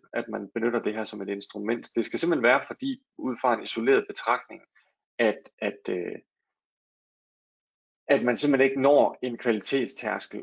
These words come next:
og derfor afvises, uden overhovedet som ordregiver at have syn på, på den pris, øh, der kommer ind. Jeg skal også lige nævne, der, der er faktisk rigtig mange spørgsmål, hvor der er en, der siger, det er også,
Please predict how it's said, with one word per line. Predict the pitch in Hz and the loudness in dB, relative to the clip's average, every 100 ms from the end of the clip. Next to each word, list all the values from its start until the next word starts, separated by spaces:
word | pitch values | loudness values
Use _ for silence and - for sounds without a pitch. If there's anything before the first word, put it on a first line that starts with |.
| - | -6
og | 113 | -2
derfor | 120 117 110 | 0 0 -2
afvises, | 98 110 110 113 101 104 - _ _ - - | 0 0 -2 -10 -14 -16 -20 _ _ -12 4
uden | 170 202 170 | 6 6 4
overhovedet | 131 117 123 156 143 | 4 4 6 6 4
som | 117 110 | 2 0
ordregiver | 139 117 113 104 - 117 | 2 2 2 0 0 -4
at | 113 | -4
have | 113 | -6
syn | - 151 101 | -6 -6 -6
på, | 104 104 101 - | -6 -4 -4 -4
på | 113 | 0
den | 110 107 - | 0 0 -6
pris, | 117 - - 110 | -6 -8 -12 -10
øh, | - 104 | -8 -6
der | |
kommer | - 98 95 | -8 -8 -8
ind. | 98 - _ _ _ _ _ _ _ - - | -10 -14 _ _ _ _ _ _ _ -14 -4
Jeg | 131 117 | -2 2
skal | 147 | 4
også | 147 147 | 2 2
lige | 156 160 147 - | 2 4 2 0
nævne, | 127 135 151 147 131 | -2 0 0 -2 -4
der, | 117 - | -4 0
der | 120 | 0
er | 117 | 2
faktisk | 123 117 | 0 2
rigtig | 123 147 110 | 0 0 -4
mange | 113 110 | -8 -6
spørgsmål, | - 113 - 113 117 _ _ _ _ _ _ _ _ _ _ _ - | -2 -2 -2 -10 -12 _ _ _ _ _ _ _ _ _ _ _ -16
hvor | 92 120 139 131 | -2 6 6 8
der | 127 | 6
er | 110 110 | 4 2
en, | 135 | 0
der | 113 | -4
siger, | - 127 135 | -2 4 6
det | 127 | 6
er | |
også, | 120 127 - | 6 2 -6